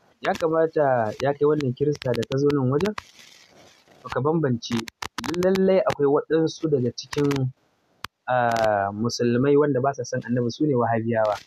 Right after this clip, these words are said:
Kar ka yi, kar ka yi kuɗin goro. Domin waɗannan hadisai da kake karantawa, su ne mafi yawancin mutanen da suke danganta shi ga Manzon Allah. Domin Wahabiyawa, ma'ana ƴan Izala,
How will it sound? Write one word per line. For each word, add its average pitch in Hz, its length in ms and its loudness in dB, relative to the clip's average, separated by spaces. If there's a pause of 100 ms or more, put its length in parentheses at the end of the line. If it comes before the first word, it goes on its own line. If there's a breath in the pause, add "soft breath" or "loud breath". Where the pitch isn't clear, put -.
(100)
Kar 160 180 0
ka 147 100 -4
yi, 139 240 0 (380)
kar 175 160 -2
ka 147 100 0
yi 143 400 2 (640)
kuɗin 147 240 -2
goro. 143 260 0 (800)
Domin 135 200 -2
waɗannan 190 340 0
hadisai 143 360 0
da 139 80 2
kake 143 260 0
karantawa, 131 680 0 (540)
su 196 360 -2
ne 170 120 2
mafi 156 300 0
yawancin 156 360 2
mutanen 143 320 0
da 120 80 0
suke 127 200 -4
danganta 127 400 -2
shi 117 100 -2
ga 110 80 0
Manzon 104 260 -2
Allah. 104 240 0
Domin 143 240 2
Wahabiyawa, 165 480 4
ma'ana 131 380 0
ƴan 185 220 0
Izala, 135 420 2